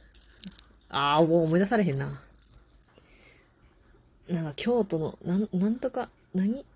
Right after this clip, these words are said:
何スプレー？あ、シネドススプレーか。<laughs> シネドススプレーって呼ばれて、呼ばれて、なんかね、バズったんだよ。お清めし-、お伊勢さんのお清め塩スプレーが、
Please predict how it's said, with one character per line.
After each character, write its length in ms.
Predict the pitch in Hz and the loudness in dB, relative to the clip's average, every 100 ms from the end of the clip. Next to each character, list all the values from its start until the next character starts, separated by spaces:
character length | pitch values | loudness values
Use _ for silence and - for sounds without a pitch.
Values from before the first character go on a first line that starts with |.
| - | -2
何 280 | 226 277 | -2 -2
ス 160 | 285 - | -8 -8
プ 100 | 247 | -6
レ 60 | - | -6
ー？ 80 | - _ _ | -8 _ _
あ、 80 | 185 | 2
シ 280 | - - 233 | 6 8 8
ネ 140 | 320 | 8
ド 120 | 349 | 6
ス 160 | 320 311 | 6 2
ス 140 | - | 2
プ 100 | 311 | 6
レ 140 | 302 196 | 8 8
ー 20 | |
か。 400 | - - 214 - - - | 8 6 6 -4 -16 -14
<laughs> 280 | - - - | -8 -6 -6
シ 240 | - - 226 | -2 4 4
ネ 100 | 277 | 6
ド 140 | 277 | 4
ス 160 | - 262 | 2 -2
ス 140 | - | -4
プ 160 | 254 262 | 4 6
レ 180 | 160 | 6
ー 40 | 143 | 4
っ 40 | |
て 160 | - 143 | 0 0
呼 80 | 143 | 2
ば 120 | 143 | 2
れ 60 | |
て、 120 | 139 139 - | 2 -4 -4
呼 140 | 151 | -2
ば 120 | 151 | 0
れ 100 | 156 | 0
て、 420 | - 202 175 135 - _ 170 | 4 6 6 4 -6 _ -4
な 160 | 160 | -2
ん 80 | 160 | -2
か 280 | 151 135 135 | 0 -2 0
ね、 200 | 143 139 | -2 -2
バ 200 | 147 160 | -2 -4
ズ 100 | - | -6
っ 40 | |
た 160 | - 147 | -2 -2
ん 100 | 135 | 2
だ 80 | 135 | 2
よ。 160 | 135 - - - - - - _ _ _ | 0 -4 -18 -20 -18 -16 -18 _ _ _
お 80 | 147 | -10
清 260 | - 196 190 | 6 6 8
め 100 | 180 | 4
し-、 240 | - - 170 | -2 -4 2
お 120 | 208 | 4
伊 60 | |
勢 100 | 220 | 4
さ 200 | 196 185 | 0 0
ん 120 | 170 180 | 2 4
の 280 | 247 160 - _ _ _ - | 4 2 -6 _ _ _ -10
お 100 | 135 | -6
清 300 | - 196 185 | 4 6 6
め 280 | 180 165 - _ _ _ _ _ - - | 4 2 -4 _ _ _ _ _ -12 -2
塩 320 | 165 151 143 - | 2 2 0 -4
ス 140 | - - | -12 -4
プ 140 | 151 | 0
レ 220 | 127 - - _ _ - - | 0 -4 -14 _ _ -14 -12
ー 340 | - - - | -12 -12 2
が、 280 | 185 151 | 4 4